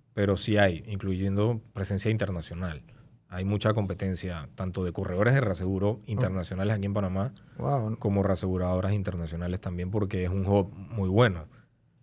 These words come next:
Speaker 1: Y nuevamente nos vamos a que no hay exposición catastrófica, por ende los riesgos son demasiado atractivos.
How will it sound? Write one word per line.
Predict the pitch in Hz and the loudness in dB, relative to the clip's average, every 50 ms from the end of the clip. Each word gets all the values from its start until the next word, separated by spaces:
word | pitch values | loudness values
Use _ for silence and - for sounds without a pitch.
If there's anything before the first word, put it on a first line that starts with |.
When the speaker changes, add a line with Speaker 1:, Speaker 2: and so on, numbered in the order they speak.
| _ _ | _ _
Speaker 1:
Y | - 123 104 101 104 107 107 110 - - - _ _ - - | -4 0 4 6 6 6 4 2 -4 -12 -20 _ _ -8 -2
nuevamente | 104 101 98 101 117 113 113 117 | 0 2 4 4 4 4 4 4
nos | 110 98 | 4 4
vamos | 101 101 107 110 | 4 4 4 4
a | 117 107 | 2 2
que | - | 2
no | 95 95 | 0 0
hay | 101 104 | 2 2
exposición | 110 110 123 104 95 101 95 104 | 2 0 0 -2 -2 -4 -2 -2
catastrófica, | 98 104 104 101 95 - 107 104 92 98 98 101 | 0 0 0 0 -2 0 0 0 0 0 0 -2
por | 90 92 87 90 | -2 -2 -4 -4
ende | 95 101 104 | -2 0 0
los | 98 92 87 | 0 0 0
riesgos | 95 98 95 95 92 | 0 0 0 0 0
son | - 101 95 98 90 | -2 -2 -2 0 0
demasiado | 90 92 85 82 80 - 101 98 92 | -2 -2 -2 -4 -4 -2 -2 -2 -2
atractivos. | - - 80 78 - 98 90 78 73 - - - | -2 -6 -8 -8 -6 -6 -6 -6 -8 -12 -18 -20